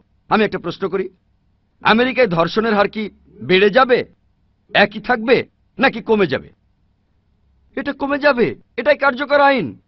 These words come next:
আপনি শরিয়া প্রয়োগ করেন, হাতে হাতে ফল পাবেন। আর ইসলাম, আলহামদুলিল্লাহ, আমি আগেও বলেছি, মানবজাতির সমস্যার সমাধান দেয়। পশ্চিমা বিশ্বের আরেকটি বড় সমস্যা হলো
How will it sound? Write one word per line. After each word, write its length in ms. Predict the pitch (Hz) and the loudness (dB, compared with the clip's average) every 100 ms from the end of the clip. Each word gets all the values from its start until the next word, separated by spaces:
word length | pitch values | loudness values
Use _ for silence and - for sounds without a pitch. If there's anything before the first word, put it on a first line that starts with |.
| _ | _
আপনি 200 | 247 202 | -2 -2
শরিয়া 300 | 214 247 269 | 0 2 2
প্রয়োগ 240 | 262 262 247 | 2 2 2
করেন, 220 | 285 269 - - | 0 -2 -6 -2
হাতে 280 | 254 285 | 2 4
হাতে 200 | 285 269 | 2 2
ফল 180 | 190 196 | -2 -2
পাবেন। 280 | 160 120 92 _ _ _ _ _ _ _ _ _ _ _ _ _ | -2 -6 -8 _ _ _ _ _ _ _ _ _ _ _ _ _
আর 160 | - 180 | -2 0
ইসলাম, 380 | 185 190 220 220 | 0 0 0 0
আলহামদুলিল্লাহ, 520 | 170 185 190 180 175 | -2 -2 -2 0 0
আমি 80 | 165 | 0
আগেও 220 | 165 208 | 0 0
বলেছি, 360 | 202 196 226 220 _ - | 0 -2 -6 -12 _ -2
মানবজাতির 460 | 208 233 233 214 | 0 0 -2 -4
সমস্যার 400 | 180 180 175 165 | -6 -4 -4 -4
সমাধান 500 | 143 147 135 127 123 | -6 -6 -4 -6 -4
দেয়। 200 | 135 113 - _ _ _ _ _ _ _ _ _ _ _ _ - | -4 -4 -6 _ _ _ _ _ _ _ _ _ _ _ _ -4
পশ্চিমা 560 | 196 - - 247 254 | -4 -6 -12 -4 -4
বিশ্বের 360 | 226 214 240 226 | -4 -4 0 2
আরেকটি 340 | 196 202 208 | 2 0 -4
বড় 280 | 165 165 180 | 0 2 0
সমস্যা 500 | - 196 202 - 196 | -2 -4 -4 -4 -4
হলো 280 | 180 170 | 0 0